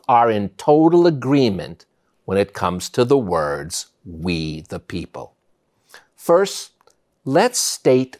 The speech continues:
the preamble. "We the people of the United States, in order to form a more perfect union, establish justice, ensure domestic tranquility,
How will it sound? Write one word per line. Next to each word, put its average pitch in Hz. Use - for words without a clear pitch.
the 107
preamble. 85
"We 78
the 165
people 98
of 73
the 87
United 82
States, -
in 107
order 120
to -
form 127
a 92
more 107
perfect -
union, 98
establish 117
justice, -
ensure 110
domestic 139
tranquility, 90